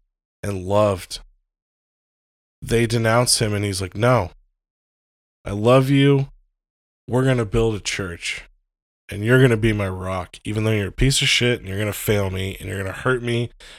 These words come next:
you're gonna disown me, but I love you," and that's the grace with which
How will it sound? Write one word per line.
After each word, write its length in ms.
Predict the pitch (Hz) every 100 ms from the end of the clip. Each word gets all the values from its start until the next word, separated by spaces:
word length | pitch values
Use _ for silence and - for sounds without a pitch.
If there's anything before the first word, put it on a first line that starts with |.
| -
you're 100 | 98 95
gonna 140 | 98
disown 500 | 95 127 - 117 117
me, 220 | 110 110 - - _ _ _ _ -
but 100 | 95
I 140 | 101
love 340 | 104 104 98
you," 320 | 98 92 92 -
and 180 | 98 92
that's 280 | 95 98 -
the 100 | 92
grace 600 | - 98 95 90 - - _ _ _ -
with 120 | 98
which 540 | 101 98 95 - -